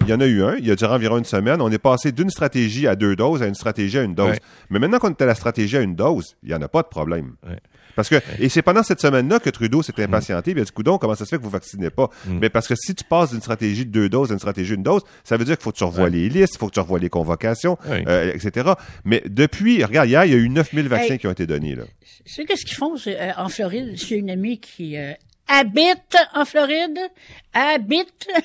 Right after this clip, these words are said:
Speaker 3: <laughs> en Floride, euh, qui me racontait que, euh, là-bas, tu peux réserver ta place pour te faire vacciner avec un système genre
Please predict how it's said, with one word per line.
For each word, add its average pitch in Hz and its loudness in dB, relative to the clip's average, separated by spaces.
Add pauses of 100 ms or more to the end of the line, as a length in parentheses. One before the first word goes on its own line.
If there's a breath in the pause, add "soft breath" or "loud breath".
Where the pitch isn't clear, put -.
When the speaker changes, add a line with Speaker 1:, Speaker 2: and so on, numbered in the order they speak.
Speaker 3:
<laughs> - -14
en 349 2
Floride, 294 -2 (520 loud breath)
euh, 233 6 (140)
qui - -2
me 233 0
racontait 254 -2
que, 269 2 (320 loud breath)
euh, 214 0 (260)
là-bas, 226 4
tu - -6
peux 320 0
réserver 302 0
ta 254 0
place 262 -2 (280 loud breath)
pour 226 -2
te 247 2
faire 285 4
vacciner 277 0 (360 loud breath)
avec 247 2
un 277 4
système 311 0
genre 254 2